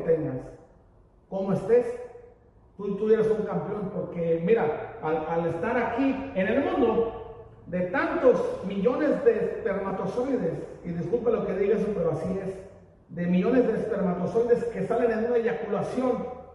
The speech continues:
y se está el, el pleito a ver quién va a entrar a, al óvulo para que, ah, salga ahí. Quien ganó eres tú. Si estamos aquí es porque tú ganaste y yo gané.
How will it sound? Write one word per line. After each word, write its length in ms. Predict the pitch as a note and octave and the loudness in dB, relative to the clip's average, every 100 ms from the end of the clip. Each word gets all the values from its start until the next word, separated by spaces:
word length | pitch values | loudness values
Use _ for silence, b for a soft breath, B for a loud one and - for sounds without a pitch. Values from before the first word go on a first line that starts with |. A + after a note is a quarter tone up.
| - - - - - | -20 -20 -20 -20 -8
y 120 | G3 | -2
se 120 | F#3+ | 0
está 340 | - A#3 A#3 A#3+ | 2 2 2 4
el, 120 | A3+ | 4
el 200 | A3+ G3 | 4 2
pleito 300 | A3+ B3 B3+ | 6 6 6
a 40 | A#3 | 4
ver 240 | B3 A#3+ B3+ | 4 4 -2
quién 280 | B3+ A#3+ A#3 | -2 0 0
va 380 | C4 B3+ - G3+ | 0 -2 -6 -6
a 120 | G3+ | -6
entrar 300 | F#3+ A#3+ B3 | -2 0 0
a, 200 | - G3+ | 0 2
al 120 | G3+ | 6
óvulo 920 | B3 A#3 G#3+ F#3+ D#3 - - - - - - _ _ _ _ _ _ _ _ _ - | 8 6 2 -2 -6 -8 -12 -16 -18 -20 -20 _ _ _ _ _ _ _ _ _ -4
para 320 | G3 F#3 F#3 | 0 2 0
que, 360 | F#3+ F#3+ F3+ F#3+ | 0 0 0 0
ah, 460 | A#3 C4 - - - - | 0 0 -2 -6 -8 -2
salga 360 | D4 D#4 G#3 | 0 4 4
ahí. 460 | G#3+ A3+ G3 - - - | 2 0 -2 -6 -10 -14
Quien 260 | G#3+ A3+ A3+ | 0 2 2
ganó 340 | A3 A#3+ C#4 | 2 2 2
eres 400 | B3+ C4 C#4+ - | 2 2 2 0
tú. 280 | D#4 D#4 - - - - - | -2 0 -2 -4 -12 -16 -20
Si 100 | - | 0
estamos 480 | A3+ - C4+ C#4 A#3+ | 2 2 0 0 0
aquí 240 | A#3 - C4 | 0 -2 -2
es 60 | |
porque 240 | B3+ B3+ A3+ | 0 0 0
tú 240 | - C#4 | -4 -4
ganaste 420 | B3 B3+ C4+ - | -2 -2 -2 -2
y 140 | G3 F#3+ | 0 0
yo 120 | C4 | 0
gané. 400 | C4 C4 B3+ | 0 -2 -4